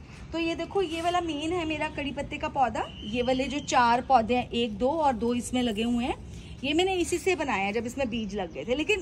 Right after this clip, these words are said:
इसको कैसे घना बनाना है, ये देखो, यहाँ पर अगर आप देखोगे तो जैसे ये हुआ, तो ये जहाँ पर ऐसे हुआ ना बड़ा, उसके बाद यहाँ पर दो इसके निकले। ठीक है, मैंने क्या किया,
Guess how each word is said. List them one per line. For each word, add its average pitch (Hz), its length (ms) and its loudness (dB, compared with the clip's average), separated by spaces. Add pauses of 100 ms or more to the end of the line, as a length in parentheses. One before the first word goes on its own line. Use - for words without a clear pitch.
इसको 330 300 -2
कैसे 392 320 2
घना 330 240 2
बनाना 320 360 2
है, 539 60 -4 (500)
ये 330 140 0
देखो, 370 400 -4
यहाँ 320 300 0
पर 339 180 2
अगर 339 200 0
आप 339 120 2
देखोगे 302 520 -4 (500)
तो - 60 -2
जैसे 311 300 2
ये 330 220 4
हुआ, 330 340 6
तो 359 120 2
ये 320 200 2
जहाँ 302 220 4
पर - 180 -4 (180)
ऐसे 240 220 4
हुआ 240 220 6
ना 494 180 2
बड़ा, 311 240 6 (500)
उसके 392 320 8
बाद 339 340 8
यहाँ 320 220 4
पर 339 160 4
दो 277 240 6
इसके 277 280 4
निकले। 170 340 2
ठीक 302 260 2
है, 392 120 6 (480)
मैंने 294 320 6
क्या 453 280 8
किया, 311 300 4